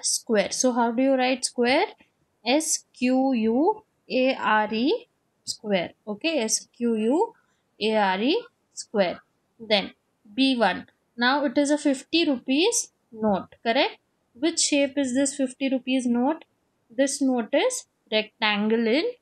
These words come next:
shape, correct? So how do you write rectangle? R E C T A N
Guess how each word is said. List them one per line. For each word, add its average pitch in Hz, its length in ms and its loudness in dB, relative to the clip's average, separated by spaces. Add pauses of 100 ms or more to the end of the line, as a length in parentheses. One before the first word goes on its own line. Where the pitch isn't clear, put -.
(100)
shape, - 440 -2 (160)
correct? 294 320 0 (360)
So 359 460 -2 (220)
how 247 120 2
do 262 100 2
you 269 60 4
write 254 240 0
rectangle? 226 800 0 (120)
R 208 400 0 (100)
E 233 200 -2
C 247 520 -2 (360)
T 240 360 -4
A 214 280 -2
N 226 240 0